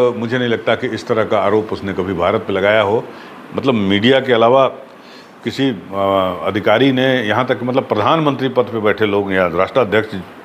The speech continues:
के पद पे बैठे लोग, किसी ने, किसी देश के राष्ट्राध्यक्ष ने ये आरोप भारत के ऊपर लगाया हुआ कि भैया उसने,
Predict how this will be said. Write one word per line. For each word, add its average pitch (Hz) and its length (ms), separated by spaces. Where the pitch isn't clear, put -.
के 117 60
पद 107 140
पे 104 180
बैठे 98 240
लोग, 101 280
किसी 104 240
ने, 95 220
किसी 107 180
देश 104 240
के 113 100
राष्ट्राध्यक्ष 101 600
ने 98 100
ये 98 80
आरोप 95 280
भारत 107 300
के 110 80
ऊपर 104 160
लगाया 98 280
हुआ 101 220
कि 101 100
भैया 95 240
उसने, 95 300